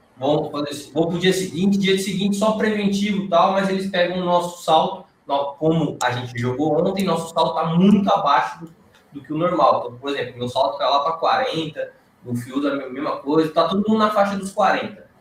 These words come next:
É, pô, nossa potência foi afetada, a gente não recuperou a musculatura ainda, é uma parte mais lógica. E aí, no dia seguinte, já seria um dia pra gente treinar forte de novo.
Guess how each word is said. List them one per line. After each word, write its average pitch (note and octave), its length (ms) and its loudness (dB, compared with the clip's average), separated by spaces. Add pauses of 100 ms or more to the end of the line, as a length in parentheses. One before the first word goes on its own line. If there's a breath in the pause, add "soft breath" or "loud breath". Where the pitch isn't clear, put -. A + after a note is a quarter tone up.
(340 soft breath)
É, B2+ 120 -8
pô, D#3+ 400 -2 (300)
nossa A#2+ 280 0
potência C3 480 -8
foi D3+ 160 0
afetada, D#3 560 0
a A2 60 0
gente B2 280 -2
não E3+ 200 4
recuperou F#3 920 2
a C#3+ 120 2
musculatura D#3+ 540 0
ainda, D3+ 220 0
é A#2+ 100 4
uma D#3 320 2
parte D3 320 0
mais E3 280 0
lógica. C#3 440 -2 (420 soft breath)
E F3 40 -4
aí, F#3+ 120 6
no G3 100 6
dia A#3 220 4
seguinte, F#3+ 600 0
já E3 360 0 (100)
seria F3+ 420 2
um F#3+ 120 4
dia F#3+ 360 4
pra G3 140 2
gente G3 220 4
treinar F#3 400 0
forte F#3+ 240 2
de F3+ 120 -4
novo. G3+ 400 2